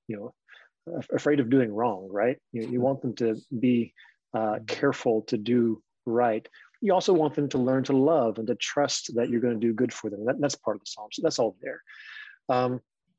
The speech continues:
imprecations exercise righteous indignation. They're redemptive. We've kind of talked about that a little bit already. Uh, God's judgment is hope for the righteous. Every time you see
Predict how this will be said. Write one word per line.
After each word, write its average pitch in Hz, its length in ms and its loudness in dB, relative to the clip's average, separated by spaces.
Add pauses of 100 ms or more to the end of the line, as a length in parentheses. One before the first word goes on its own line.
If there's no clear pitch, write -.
(680)
imprecations 143 680 0
exercise 123 420 0
righteous 127 680 0 (140)
indignation. 131 840 -2
They're 113 120 0
redemptive. 113 540 -2
We've 113 140 -2
kind 117 180 -6
of - 40 -12
talked - 260 -10
about 113 160 -2
that 113 160 0
a - 100 -18
little 113 140 -2
bit 110 120 -4
already. 113 540 0 (460)
Uh, 107 240 0
God's 113 300 2
judgment 120 420 0
is 104 100 -4
hope 135 260 0
for - 160 -4
the 113 120 2
righteous. 120 420 0 (100)
Every 160 320 4
time 135 280 -2
you 123 100 2
see 120 520 2